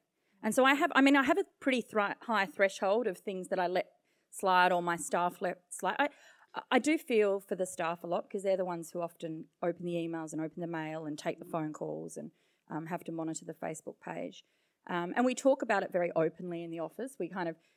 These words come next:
we, there is a, there is a nutter file, um, which, you know, at the end of the week we kind of go through and have a good laugh. Um, but the, the high threshold of, yes, when it's a, when it's a death threat or a rape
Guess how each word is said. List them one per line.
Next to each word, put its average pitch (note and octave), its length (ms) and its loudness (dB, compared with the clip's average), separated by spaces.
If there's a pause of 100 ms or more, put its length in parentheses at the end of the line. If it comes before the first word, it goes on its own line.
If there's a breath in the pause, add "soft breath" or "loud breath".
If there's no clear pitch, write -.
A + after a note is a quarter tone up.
(140)
we, F3 140 0
there G3 260 6
is F#3+ 140 2
a, F3+ 220 6 (100)
there F#3+ 140 4
is F3+ 100 2
a F#3+ 60 2
nutter F#3 340 4
file, F3+ 480 2 (400)
um, F3 440 0 (220)
which, - 220 -4
you F3 80 -4
know, E3 60 -2
at F3+ 120 -2
the G3 120 6
end F#3+ 100 2
of F3+ 60 -2
the F3+ 80 6
week F#3 280 6
we G3+ 80 2
kind F#3 180 0
of F3 80 -2
go F3 180 6
through E3+ 220 -2
and E3+ 80 -2
have E3+ 100 -2
a D#3+ 40 -6
good E3 160 -4
laugh. E3+ 360 2 (560 soft breath)
Um, F3+ 380 2 (440)
but A#3 200 8 (420)
the, A#3 240 2 (200)
the A#3+ 140 4
high C4+ 380 6
threshold F#3+ 800 2 (180)
of, F3 360 0 (200)
yes, F3 260 0
when F#3+ 140 0
it's - 160 -8
a, G#3 240 0
when A3+ 180 -2
it's - 160 -6
a A3 60 2
death A3+ 260 4 (100)
threat G3 420 -2 (500)
or F3 380 2
a F3+ 80 0
rape F3 280 2